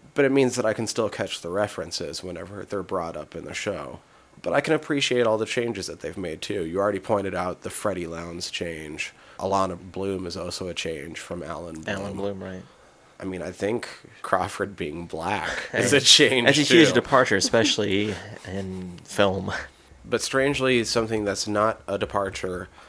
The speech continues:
Speaker 1: but is finally closer, I believe, considering his background, is having a Hannibal with a European accent.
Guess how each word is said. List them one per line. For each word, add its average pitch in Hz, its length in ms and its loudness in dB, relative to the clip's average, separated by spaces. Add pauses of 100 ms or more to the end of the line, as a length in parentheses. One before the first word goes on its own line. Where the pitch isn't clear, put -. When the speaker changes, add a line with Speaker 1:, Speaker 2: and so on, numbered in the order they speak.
(280)
Speaker 1:
but 101 300 -2
is 98 260 -4
finally 98 800 -4 (180)
closer, 151 720 0
I 131 120 0
believe, 143 600 -2 (320)
considering 107 500 -2
his 98 180 -6
background, 117 760 0 (640)
is 107 760 -4 (220)
having 117 380 -4
a 113 40 -4
Hannibal 113 420 0
with 107 160 -4
a 110 40 -4
European 107 420 -4
accent. - 380 -6